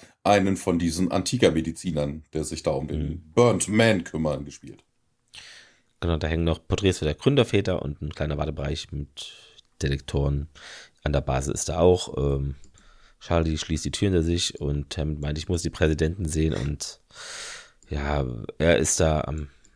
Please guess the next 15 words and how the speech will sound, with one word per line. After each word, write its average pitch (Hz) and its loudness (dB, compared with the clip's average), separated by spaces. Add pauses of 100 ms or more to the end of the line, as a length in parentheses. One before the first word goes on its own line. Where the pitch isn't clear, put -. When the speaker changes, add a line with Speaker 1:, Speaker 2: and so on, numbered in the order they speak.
(220)
Speaker 2:
oder 71 -4
reicht 71 -2
einen - -6
Anruf 95 0
oder 80 0
wie, 82 2
kann 76 -4
es - -6
warten. 85 0
Und 69 -6
Hammond 87 2 (1200)
meint, 73 -2
„Nö, 127 8
kann's 82 -2
nicht.“ - 2